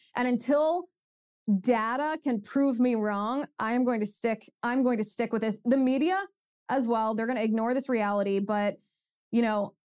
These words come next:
the fact that marijuana causes psychosis and marijuana causes violence, literally standing right there in its underwear, wielding a hammer. I don't know what you can say that's gonna convince me, convince me differently here. So Black Lives Matter and Pride Flag,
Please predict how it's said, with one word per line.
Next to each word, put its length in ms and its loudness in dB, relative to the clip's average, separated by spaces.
the 120 0
fact 380 -4
that 160 -2
marijuana 520 -2
causes 400 -2
psychosis 600 -2
and 100 0
marijuana 340 -2
causes 300 -2
violence, 460 -2
literally 400 2
standing 500 -2
right 260 -4
there 160 -2
in 60 -2
its 120 -6
underwear, 500 -2
wielding 520 0
a 60 -4
hammer. 280 -4
I 100 -4
don't 140 -2
know 140 -2
what 200 0
you 80 0
can 160 4
say 160 2
that's 240 0
gonna 180 4
convince 460 2
me, 240 0
convince 320 4
me 300 2
differently 460 0
here. 340 0
So 380 0
Black 340 0
Lives 260 0
Matter 420 0
and 140 2
Pride 340 0
Flag, 460 -2